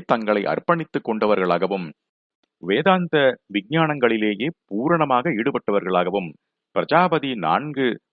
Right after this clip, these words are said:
பிரகரணங்களாக இங்கு கூறியுள்ள சம்பிரதாயத்தை அனுசரிப்பவர்களாகவும் உள்ள பரம பூஜ்யர்களான பரமஹம்ச பரிவிராஜகர்களாக ஆகி, அத்தியாசிரமிகளாலேயே இந்த ஆத்ம வித்தியை அறியக்கூடியது. தற்காலத்திலும் கூட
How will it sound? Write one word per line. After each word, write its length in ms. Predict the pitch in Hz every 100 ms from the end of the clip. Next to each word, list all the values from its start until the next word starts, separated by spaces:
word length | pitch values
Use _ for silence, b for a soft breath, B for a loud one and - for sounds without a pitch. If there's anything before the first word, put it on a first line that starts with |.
| _ -
பிரகரணங்களாக 800 | - 170 165 151 127 110 107 104
இங்கு 240 | 98 104 95
கூறியுள்ள 480 | - 135 156 117 104 101
சம்பிரதாயத்தை 760 | - 85 135 127 110 - 101 92
அனுசரிப்பவர்களாகவும் 1080 | 76 135 156 135 104 95 95 92 92 107 143
உள்ள 220 | 92 90 90 71 - _ _ _
பரம 340 | 87 87 147 175
பூஜ்யர்களான 720 | - 123 - 160 113 98 87 92 85 - _ _ _ _ _ _ _ -
பரமஹம்ச 560 | 95 165 180 143 127 - 113 104 - -
பரிவிராஜகர்களாக 920 | - 160 175 160 143 120 110 101 95 85
ஆகி, 320 | 85 98 87 - _ _ _ _ _ _ _ -
அத்தியாசிரமிகளாலேயே 1200 | 202 - 190 190 - 147 127 117 110 104 104 107 101 _
இந்த 260 | 107 113 107 76
ஆத்ம 320 | 87 - 170
வித்தியை 360 | 127 110 113 101
அறியக்கூடியது. 760 | 78 110 143 101 92 90 98 87 - _ _ _ _ -
தற்காலத்திலும் 720 | 90 - 107 139 - 131 107
கூட 220 | - 180